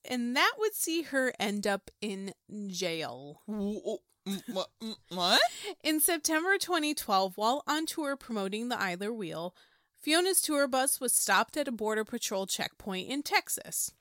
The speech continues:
Speaker 1: A drug-sniffing dog found a small amount of marijuana and hashish in her tour bus, which she admitted was hers. She spent the night in the Hudspeth County Jail,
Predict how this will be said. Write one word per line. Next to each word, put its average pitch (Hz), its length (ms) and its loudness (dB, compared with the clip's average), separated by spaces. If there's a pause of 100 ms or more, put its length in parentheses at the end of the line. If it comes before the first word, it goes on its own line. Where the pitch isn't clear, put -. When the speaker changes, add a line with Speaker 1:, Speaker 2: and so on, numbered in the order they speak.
(760)
Speaker 1:
A 294 80 2
drug-sniffing 339 680 8
dog 214 440 6
found 220 320 0
a - 20 2
small 269 320 6
amount 277 260 2
of 240 100 -8
marijuana 190 600 0
and 214 140 -6
hashish 185 680 -4
in 214 140 -2
her 247 380 -4 (120)
tour 180 320 -6
bus, 165 480 0 (300)
which 285 160 -4
she 381 180 4
admitted 214 600 2
was 214 240 0 (100)
hers. - 560 -6 (300)
She - 200 0
spent 359 300 2
the 381 80 -2
night 302 320 2
in 247 160 0
the 208 120 0 (240)
Hudspeth 277 920 0
County 233 480 -4
Jail, 185 500 -2